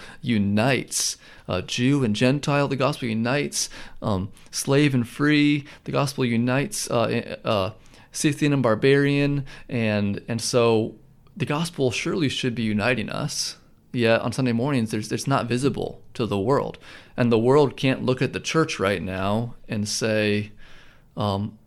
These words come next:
"Oh man, they've got it figured out. What are they doing?" Like, th-, they can't do that. And it's like, "Wh-, well, why not? What, what, what's, what's, what's wrong? What's, what's going on that, that somehow we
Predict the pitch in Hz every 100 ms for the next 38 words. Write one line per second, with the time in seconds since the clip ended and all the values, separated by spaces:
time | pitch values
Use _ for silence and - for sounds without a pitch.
0 | - 165 185 190 226 123 151 214 240 131
1 | - 131 120 110 143 190 226 269 285 151
2 | 107 127 - 156 151 196 170 202 247 104
3 | - - - - - - - 156 151 151
4 | 139 170 175 170 190 196 247 262 - -
5 | 143 135 - - - - 156 165 160 -
6 | - - - - 165 - - - - 175
7 | 170 165 190 208 131 151 156 - - -
8 | - - - - 160 - 190 170 170 165
9 | 127 123 - 131 - - - - 160 160
10 | 143 123 117 123 156 139 123 131